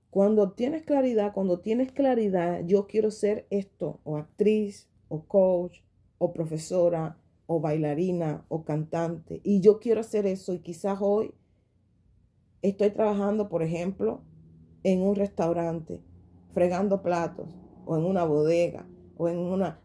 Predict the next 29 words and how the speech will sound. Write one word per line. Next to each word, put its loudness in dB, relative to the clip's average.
pero 4
mi 2
objetivo 2
final -2
es 0
ese, -2
yo -2
quiero 2
ser -2
eso, -2
lo -2
logras. -6
Mira 2
la -2
historia -2
de -2
todas -2
las -4
personas -6
exitosas, -8
pero 0
es -6
que 0
hay 4
gente -2
que -10
quiere 0
ser -4
algo, 0